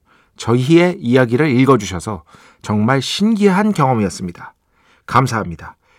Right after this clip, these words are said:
이 기세를 몰아 신청곡도 하나 보내봅니다.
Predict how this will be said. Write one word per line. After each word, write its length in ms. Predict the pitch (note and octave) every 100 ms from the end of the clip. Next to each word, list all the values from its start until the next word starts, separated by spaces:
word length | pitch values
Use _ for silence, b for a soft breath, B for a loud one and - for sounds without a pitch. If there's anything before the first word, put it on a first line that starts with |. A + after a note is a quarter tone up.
| _ _
이 260 | C3+ G#3+ G3+
기세를 500 | - B2 B2+ E3+ F#3+
몰아 340 | A2+ F2+ - _ b b b
신청곡도 800 | - A3 - G3+ F#3 A#2+ -
하나 180 | D#3+ F#3+
보내봅니다. 720 | C#3+ A#2 G#2 G2+ C3+ - -